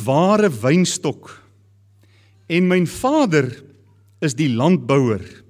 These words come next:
Elke loot, nou 'n loot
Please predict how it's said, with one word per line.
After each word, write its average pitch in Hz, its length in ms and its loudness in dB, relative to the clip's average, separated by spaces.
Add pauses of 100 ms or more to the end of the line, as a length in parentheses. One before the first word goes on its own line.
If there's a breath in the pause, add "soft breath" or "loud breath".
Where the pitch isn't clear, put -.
(1200)
Elke 233 400 2
loot, 151 680 -2
nou 117 200 -6
'n 110 160 -4
loot 196 320 2